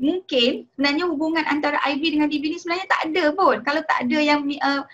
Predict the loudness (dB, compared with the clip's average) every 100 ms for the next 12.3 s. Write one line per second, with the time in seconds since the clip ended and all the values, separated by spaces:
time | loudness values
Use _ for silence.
0 | _ -2 2 2 0 -2 -2 -4 -2 0
1 | 4 4 4 -4 -14 _ _ -4 0 2
2 | 2 2 0 -2 -8 -10 _ _ _ _
3 | _ _ -4 0 0 0 0 0 0 0
4 | -2 0 -2 -2 -4 -2 0 2 2 0
5 | -4 -6 -4 0 0 0 -2 -2 -4 -2
6 | 0 -2 -2 0 0 0 0 -2 -2 -4
7 | 0 0 2 0 -2 _ _ _ _ _
8 | _ _ 0 0 2 0 0 -2 2 2
9 | 4 4 4 2 0 -6 _ _ -2 0
10 | 2 2 0 -4 -6 _ _ -2 0 2
11 | 2 2 2 -2 0 -4 -2 0 2 2
12 | 0 -2